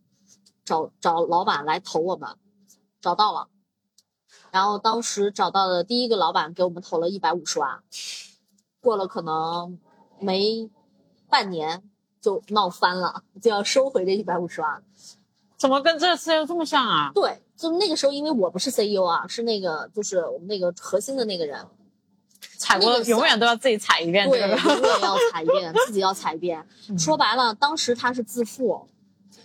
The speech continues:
Speaker 1: 就是非常的自负，然后就是给别人的，就说白了也人，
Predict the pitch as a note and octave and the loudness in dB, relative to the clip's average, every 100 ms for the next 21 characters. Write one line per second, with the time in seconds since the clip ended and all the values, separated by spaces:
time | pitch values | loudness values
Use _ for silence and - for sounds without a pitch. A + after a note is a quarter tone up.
0 | _ - B3 B3+ F4 F#4 D4 G#3 G#3+ G#3+ | _ -2 0 0 0 0 0 0 -2 -2
1 | G#3+ - G#3+ E3+ D#3+ E3 A#3+ A#3 A#3+ A3+ | -4 -4 -2 -2 0 -2 0 0 0 -2
2 | G3+ G3 E3+ F#3 F#3 A#3 G#3+ B3 D4+ B3+ | -2 0 0 0 -2 -2 -4 -2 0 0
3 | G3+ A3 F#3 D#3+ F#3 F3+ | 2 0 0 0 -2 -2